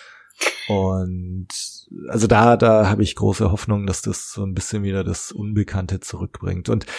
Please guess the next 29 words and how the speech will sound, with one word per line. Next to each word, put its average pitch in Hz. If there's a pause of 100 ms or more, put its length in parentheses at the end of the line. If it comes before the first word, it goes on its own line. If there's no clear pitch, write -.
und 123
für 135
mich 165
ist 139
es 135
halt 131
so 120
diese 110 (320)
The 92
Wild 101
Space, -
äh, 113
und 101
Unknown 117
Regions 113
und 110
so, 107
was 107
sie 117
jetzt 107
noch - (120)
da 107
etabliert 104
haben, 101 (560)
äh, 92
wo, 92
wo 95
Star 92
Wars -